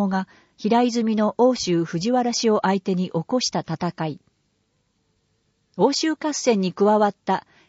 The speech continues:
日立の国、現在の茨城県筑西市の中村氏は、恩賞として頼朝から伊達軍を与えられ、姓を伊達と改めた。高古賀丘に居城したと伝えられている。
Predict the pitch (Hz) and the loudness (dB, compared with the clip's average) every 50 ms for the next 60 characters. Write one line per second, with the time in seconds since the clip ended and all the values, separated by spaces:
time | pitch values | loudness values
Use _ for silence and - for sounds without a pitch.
0 | _ _ - - - 277 277 - - 233 208 190 185 - 196 180 175 - - _ | _ _ -10 -4 -4 -2 -2 -2 -2 0 0 0 0 -2 -2 -2 -2 -4 -8 _
1 | _ _ _ _ _ _ _ _ _ _ _ _ - 190 220 233 208 196 175 170 | _ _ _ _ _ _ _ _ _ _ _ _ -2 -2 0 0 2 2 2 2
2 | 165 156 156 - - - 175 165 220 233 240 233 - - - - 160 151 147 147 | 0 -2 -4 -6 -6 -4 -2 0 0 0 0 -2 -4 -8 -6 -4 -4 -4 -4 -6
3 | - - - - - - - - 196 165 151 - - - - - _ _ _ _ | -8 -10 -10 -8 -10 -10 -6 -4 -4 -4 -4 -4 -6 -6 -8 -10 _ _ _ _
4 | _ _ _ _ _ _ _ _ - 214 214 - _ _ - 185 180 - - 277 | _ _ _ _ _ _ _ _ -4 -2 -2 -4 _ _ -4 -4 -2 0 0 0
5 | 277 269 262 254 240 - - 185 165 151 151 - _ _ _ _ _ _ - 190 | 0 0 0 0 0 -2 0 0 0 0 -2 -6 _ _ _ _ _ _ -2 0
6 | 214 247 233 - 262 247 233 - 233 220 - - - 208 208 208 _ _ _ _ | 2 2 2 2 0 0 0 0 -2 -2 -4 -4 -4 -4 -4 -6 _ _ _ _
7 | _ _ - 185 208 240 - 277 262 254 240 - 226 208 208 202 185 185 190 - | _ _ 0 0 0 2 0 0 0 0 0 0 0 0 2 2 2 0 0 0
8 | 277 285 285 277 262 220 190 175 170 165 165 - 190 180 180 175 175 170 151 - | -2 -2 0 0 0 0 2 2 2 0 0 0 -2 -2 0 0 0 -2 -4 -4
9 | - _ _ _ _ _ _ _ _ _ _ - - - 285 269 208 175 156 151 | -8 _ _ _ _ _ _ _ _ _ _ -8 -2 2 4 4 4 4 2 0
10 | 170 - 175 165 - 247 247 - 254 202 170 170 185 170 - 175 151 147 - - | 0 0 -2 0 0 -2 -2 0 0 2 2 2 0 0 -2 -4 -4 -6 -8 -10
11 | - 107 _ _ _ _ _ _ _ _ _ _ _ _ _ _ _ _ _ _ | -14 -18 _ _ _ _ _ _ _ _ _ _ _ _ _ _ _ _ _ _
12 | _ _ _ _ _ _ _ - 190 190 - 294 277 - 294 285 285 277 277 262 | _ _ _ _ _ _ _ -6 -4 -2 -2 -2 0 0 0 2 2 2 2 2
13 | - 196 185 185 175 - 190 190 180 247 254 254 - - - 247 - 233 214 - | 0 0 -2 -2 -2 -2 -2 0 0 0 0 -2 -2 -4 -4 -4 -4 -4 -6 -6
14 | - - 202 196 196 190 190 185 175 165 - 151 143 143 139 131 - | -6 -4 -4 -2 -2 -2 -2 -2 -4 -6 -8 -8 -10 -10 -10 -12 -16